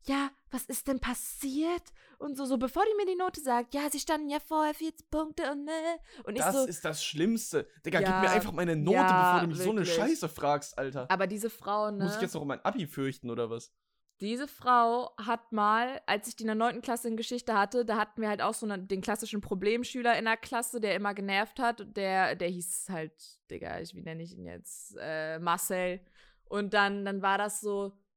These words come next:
Speaker 1: der hat wirklich dann, es war die erste Stunde an einem Mittwoch und er hat wirklich nur diesmal nichts gemacht, aber hat halt in das Buch von seinem Nachbarn mit reingeschaut. Und das hat sie so getriggert, dass sie aus dem Nichts meinte, „Ja, Marcel, wo ist dein Buch? Hast du kein eigenes?“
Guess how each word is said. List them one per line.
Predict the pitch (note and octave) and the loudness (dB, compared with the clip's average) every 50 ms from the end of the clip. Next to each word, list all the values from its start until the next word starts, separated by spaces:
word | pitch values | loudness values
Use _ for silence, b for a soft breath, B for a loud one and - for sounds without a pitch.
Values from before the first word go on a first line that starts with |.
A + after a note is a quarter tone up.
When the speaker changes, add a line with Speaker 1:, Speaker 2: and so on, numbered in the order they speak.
| _ _ _ | _ _ _
Speaker 1:
der | G#3 G3 G3 G#3 | -2 0 0 0
hat | C#4 - - | -2 -4 -4
wirklich | A3 G#3 C#4 D#4 - - D4+ D4 - | -4 -2 -2 -2 -2 -4 -6 -4 0
dann, | - B3 A#3+ A#3+ A#3+ - | 0 0 0 0 -4 -6
es | - A3+ - | -6 -4 -4
war | A#3+ | -4
die | A3 A3+ | -4 0
erste | - A3 C#4 C#4+ - D#4+ | 0 0 0 0 -2 -6
Stunde | - - - C#4 C4+ C#4+ C#4+ D4 | -8 -6 -6 -4 -4 -4 -2 -2
an | C4+ G#3+ A3 A3 | -2 -2 -2 -2
einem | A3 A#3 | -2 -4
Mittwoch | B3+ C4 - - C4+ C#4 D#4 D#4 - - _ _ | -6 -6 -4 -2 -2 -2 -2 -4 -8 -14 _ _
und | A3 A#3+ B3 B3+ B3 - - _ _ _ _ _ _ | 2 2 2 2 -2 -8 -14 _ _ _ _ _ _
er | A3 A3+ | 0 2
hat | A#3+ B3+ B3 A#3 | 2 0 0 -2
wirklich | C4 D4 - D4+ C#4+ - - | -4 -4 -4 -6 -10 -6 -4
nur | C4 B3+ C4 C#4 C#4+ C#4+ C#4 | -2 -2 -2 0 0 0 0
diesmal | - - - B3+ A#3+ - B3+ B3+ | -2 -4 -6 -6 -4 -2 -4 -4
nichts | B3+ C#4 D#4+ - - - - | -4 -6 -8 -10 -12 -10 -8
gemacht, | - D4 D4 C#4 C4+ D4 - - - | -8 0 2 2 2 2 0 -2 -2
aber | A#3 A#3 B3 A#3 | 0 2 4 4
hat | B3 C4 - | 4 2 2
halt | C#4+ C4+ - | 0 -2 -2
in | A#3 B3 | -2 -2
das | A#3+ A#3 - | -4 -4 -4
Buch | A#3+ C4 - | -6 -8 -6
von | - B3+ B3 | -6 0 0
seinem | B3 A#3+ | 2 4
Nachbarn | A3+ G3+ G3 - - F3 E3 D#3+ | 4 2 2 2 -2 -4 -4 -4
mit | D#3 - - | -8 -8 -6
reingeschaut. | C#3+ C#3+ C#3+ C#3+ D3 D3+ - D#3+ C#3+ C3+ C#3 - b b b b b b b b - | -6 -6 -4 -6 -10 -10 -10 -10 -10 -10 -10 -14 b b b b b b b b -2
Und | A#3+ B3+ A3+ | 0 6 6
das | B3+ B3 B3 - - - | 6 6 6 4 0 2
hat | C#4 D4 G4 - | 2 2 2 0
sie | - - C4+ B3 B3 A#3+ | -4 -4 -2 0 0 -2
so | A3 G#3+ G#3+ G#3 B3+ C4 D4 E4 F#4 F#4+ | -2 -4 0 4 4 6 6 6 4 2
getriggert, | E4+ F#4+ F4+ - - - - E4 D#4 B3+ C4 A#3 A3+ - | 2 0 -4 -4 -6 -4 -2 -2 2 4 4 4 4 2
dass | A#3 A#3 - | -2 -4 -2
sie | - - | 0 2
aus | - B3+ B3+ - | 2 2 2 0
dem | B3 B3+ | -4 -6
Nichts | C4 C#4 D4+ C#4+ - - | -6 -6 -6 -8 -8 -6
meinte, | C4+ C4+ C4 C4 - A3+ - | -2 -2 -2 -2 -4 -10 -6
„Ja, | - B3+ C4 C4 C4 B3+ _ - | -4 -2 -2 -2 -4 -6 _ -6
Marcel, | B3+ B3 - C4+ C#4 C#4 C4+ - | -4 -2 0 0 0 -2 -2 -4
wo | - C#4+ | -2 -2
ist | C#4 - - | -2 0 0
dein | B3+ A#3+ | 2 2
Buch? | A#3 C#4 D4+ D4+ - - | 2 2 0 -2 -4 -6
Hast | C#4 C4+ C4+ | -4 -4 -4
du | - | -6
kein | - C#4 C4 | -6 -4 -4
eigenes?“ | C#4 C#4+ C#4 C#4+ D4+ D#4 D#4+ E4 D#4 | -2 -2 -4 -4 -6 -8 -10 -12 -12